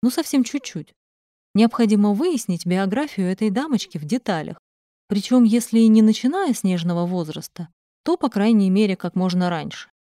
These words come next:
«Мне что, поговорить с ее первой учительницей или воспитательницей детского сада?» хмуро отозвался Померанцев. «Приятно, когда тебя понимают с полуслова подчиненные»,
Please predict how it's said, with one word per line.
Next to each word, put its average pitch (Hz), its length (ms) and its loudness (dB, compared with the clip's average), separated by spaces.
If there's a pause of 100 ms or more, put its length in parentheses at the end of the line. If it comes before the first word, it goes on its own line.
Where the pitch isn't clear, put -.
(460)
«Мне 185 220 0
что, 185 320 -4 (400)
поговорить 208 460 0
с - 80 -8
ее 214 140 2
первой 202 340 -2
учительницей 202 920 -2
или 208 160 4
воспитательницей 196 920 -2
детского 190 380 -4
сада?» 226 400 -2 (540)
хмуро 208 360 2
отозвался 185 560 -6
Померанцев. 175 760 -6 (420)
«Приятно, 175 760 0 (100)
когда 175 280 -2
тебя 170 240 -6
понимают 208 520 -2
с - 60 -14
полуслова 226 600 -2
подчиненные», 160 880 -8